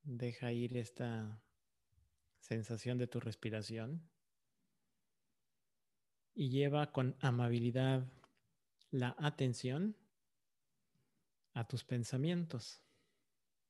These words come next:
Percibe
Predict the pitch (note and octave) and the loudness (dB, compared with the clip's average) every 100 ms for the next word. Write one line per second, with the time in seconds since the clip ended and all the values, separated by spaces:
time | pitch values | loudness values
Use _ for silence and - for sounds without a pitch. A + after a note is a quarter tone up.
0 | _ _ _ _ _ _ _ _ _ _ | _ _ _ _ _ _ _ _ _ _
1 | _ _ _ _ _ _ C#3 C3 - C3 | _ _ _ _ _ _ 2 2 0 2
2 | C3 C3 B2 A#2+ A2 | 4 4 2 0 -4